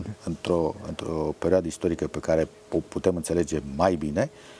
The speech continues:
că, uh, familia este a doua biserică sau că este biserica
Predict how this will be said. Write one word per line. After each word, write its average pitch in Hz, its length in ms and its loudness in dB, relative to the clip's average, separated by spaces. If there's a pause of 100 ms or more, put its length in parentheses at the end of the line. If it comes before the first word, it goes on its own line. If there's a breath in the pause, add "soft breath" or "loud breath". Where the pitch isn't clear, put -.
(920 loud breath)
că, 117 240 4 (400)
uh, 92 180 2
familia 139 520 4 (140)
este 135 640 0 (200)
a 104 120 2
doua 123 320 4
biserică 101 680 2
sau 90 180 4
că - 140 0
este 104 220 4
biserica 101 840 2